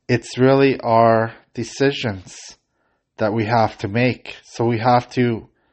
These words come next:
make good decisions. We have to make decisions that are pleasing to God all the time.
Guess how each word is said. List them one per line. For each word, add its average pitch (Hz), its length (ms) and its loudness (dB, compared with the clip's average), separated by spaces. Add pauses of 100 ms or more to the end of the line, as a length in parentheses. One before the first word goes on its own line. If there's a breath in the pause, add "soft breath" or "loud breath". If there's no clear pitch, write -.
(320)
make 117 420 -4
good 156 240 2
decisions. 110 800 -2
We 110 120 -6
have 113 220 2
to 120 100 -14
make 110 420 -6
decisions 117 640 -4
that 110 120 0
are 110 80 0
pleasing 117 520 -6
to 101 100 -16
God 120 340 2
all 104 200 -4
the 107 80 -10
time. 135 460 -6